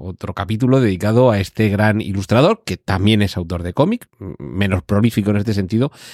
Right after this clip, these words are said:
pero un grandísimo portadista, que seguro que más de uno conocéis por algunas carátulas de discos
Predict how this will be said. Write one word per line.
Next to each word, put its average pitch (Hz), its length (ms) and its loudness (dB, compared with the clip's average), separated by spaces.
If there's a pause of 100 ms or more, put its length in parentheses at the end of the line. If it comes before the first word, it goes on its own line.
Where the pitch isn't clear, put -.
(140)
pero 117 160 4
un 135 160 4
grandísimo 123 760 2
portadista, 107 760 0 (320)
que 120 140 2
seguro 147 260 4
que 143 80 2
más 135 160 4
de 143 60 4
uno 135 160 4
conocéis 135 580 2
por 110 300 2
algunas 113 760 2
carátulas 113 800 2
de 131 120 2
discos 165 500 2